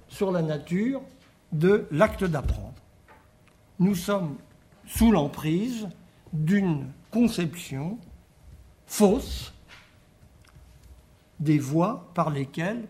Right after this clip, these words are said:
passe l'apprentissage, entre guillemets, pas l'apprentissage des apprentis, l'apprentissage des élèves qui apprennent,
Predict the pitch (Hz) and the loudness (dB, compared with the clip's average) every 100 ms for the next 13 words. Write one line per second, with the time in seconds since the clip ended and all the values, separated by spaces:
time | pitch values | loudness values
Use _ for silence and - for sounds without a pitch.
0 | - 170 208 - - - 160 196 170 190 | 0 0 0 -6 -16 -2 2 4 6 4
1 | - 147 - 123 220 208 - _ _ _ | 4 -4 -4 -6 -6 -12 -18 _ _ _
2 | 214 - 143 139 - 127 131 135 143 269 | -20 -18 -16 -14 -14 -12 -6 -6 -6 -10
3 | - 160 - - 117 - 196 113 135 - | -16 -18 -14 -10 -10 -12 -18 -14 -12 -10
4 | 151 170 147 151 139 131 - 165 - 294 | -8 -6 -6 -6 -6 -6 -2 -4 -4 -8
5 | 147 113 - 139 117 - 196 208 - 131 | -8 -12 -16 -20 -20 -12 -10 -10 -12 -10
6 | 131 170 226 214 - 196 - - | -6 -6 -6 -8 -8 -8 -8 -10